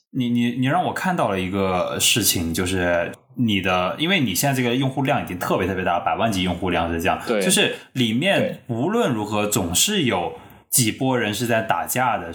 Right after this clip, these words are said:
Speaker 1: 所以如果你要让他们都喜欢，
Speaker 2: 对。
Speaker 1: 就等于他们都不怎么喜欢，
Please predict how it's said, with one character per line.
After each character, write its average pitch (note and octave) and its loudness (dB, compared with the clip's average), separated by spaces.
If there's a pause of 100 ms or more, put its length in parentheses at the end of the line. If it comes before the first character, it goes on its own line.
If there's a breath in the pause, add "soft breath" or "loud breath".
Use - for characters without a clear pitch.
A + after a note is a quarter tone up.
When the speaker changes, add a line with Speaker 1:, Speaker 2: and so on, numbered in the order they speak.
Speaker 1:
所 F3+ -2
以 E3 2
如 C3 0
果 D#3 -2
你 G2 0
要 G#2+ 2
让 C3+ 2
他 C3 2
们 C3 0
都 F#3+ 0
喜 F#2 0
欢， G2+ 0
Speaker 2:
对。 C3+ 0
Speaker 1:
就 C3 -2
等 F2+ -2
于 F#2 -2
他 A2+ 0
们 A2+ -2
都 D3+ 0
不 F#3 -2
怎 E2+ -2
么 D#2 -2
喜 E2+ 2
欢， - -2